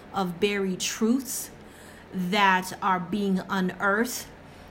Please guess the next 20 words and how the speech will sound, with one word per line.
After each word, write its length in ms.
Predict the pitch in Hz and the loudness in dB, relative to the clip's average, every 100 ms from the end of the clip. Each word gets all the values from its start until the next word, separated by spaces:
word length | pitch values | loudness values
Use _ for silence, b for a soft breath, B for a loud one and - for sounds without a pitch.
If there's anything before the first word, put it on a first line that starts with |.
| B - | B -6
and 400 | 202 202 196 190 | 2 2 4 2
an 160 | 196 202 - | 0 0 2
opportunity 880 | 247 240 226 - 285 269 220 175 | 2 2 -2 0 2 4 4 0
to, 340 | 175 - 226 185 | -6 -2 -2 -2
for 320 | - - 233 226 | -8 -6 -2 -2
people 340 | - 233 226 | 0 0 0
to 160 | 226 226 | 0 -6
truly, 560 | - - 262 254 226 | -6 -2 2 4 2
truly 760 | 190 - - 262 240 214 185 180 B B B - | 2 -6 -4 0 2 2 0 -8 B B B -6
tell 420 | - 294 254 220 | -2 4 4 4
their 320 | 190 220 254 | 2 4 4
narrative 640 | 254 220 185 175 165 170 165 - | 6 4 4 0 -2 -4 -6 -4
in 160 | 202 | -2
an 220 | 190 185 - | 0 -2 -2
unbiased 1120 | 220 226 240 226 190 165 156 131 127 - - - B B B | 4 6 8 6 6 2 0 -2 -4 -6 -10 -12 B B B
way. 560 | 175 185 170 147 120 - - B B B B | -2 2 2 0 -4 -6 -10 B B B B
So, 420 | - - 240 220 | 0 4 6 6
and 160 | 220 208 | 4 0
it 140 | 202 | 2
is, 220 | 196 196 | 2 -2